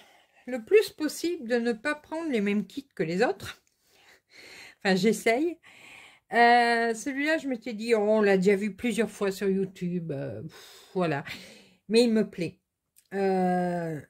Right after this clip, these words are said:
donc, ça fait quand même, euh, longtemps que, à chaque fois, il me passe de, il me passe sur l'écran. Et, euh, je me disais, non, non, je veux pas, je veux pas, je veux pas. Et puis, ben voilà, j'ai craqué parce que je le trouve trop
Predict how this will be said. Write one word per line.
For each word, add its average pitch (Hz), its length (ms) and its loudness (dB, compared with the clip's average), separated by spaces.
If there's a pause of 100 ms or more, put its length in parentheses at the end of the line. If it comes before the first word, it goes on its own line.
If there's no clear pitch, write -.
(100)
donc, 226 320 -2
ça 247 120 2
fait 294 200 0
quand 311 140 0
même, 349 260 -2
euh, 220 240 0
longtemps 294 600 -2
que, 226 840 2
à - 40 -6
chaque 220 280 -8
fois, 247 100 -2
il 233 80 0
me 196 180 -4
passe 262 440 -4
de, 180 1120 0
il 185 100 -8
me 190 160 -4
passe 208 240 -6
sur 190 140 -4
l'écran. 190 540 -2 (500)
Et, 254 460 2
euh, 196 120 0
je 185 120 -6
me 196 100 -2
disais, 185 300 -2
non, 147 260 -6 (240)
non, 147 260 -8
je 175 160 -10
veux 196 120 -2
pas, 220 280 2
je 202 60 -4
veux 190 140 -2
pas, 214 180 -2
je 190 120 -2
veux 185 120 0
pas. 208 260 -4
Et 190 60 -6
puis, 160 220 -14
ben 135 180 -8
voilà, 147 320 -6
j'ai 190 160 0
craqué 220 560 -4
parce 185 180 -4
que 190 140 0
je 185 100 -4
le 170 120 -6
trouve 269 340 -6
trop 294 480 0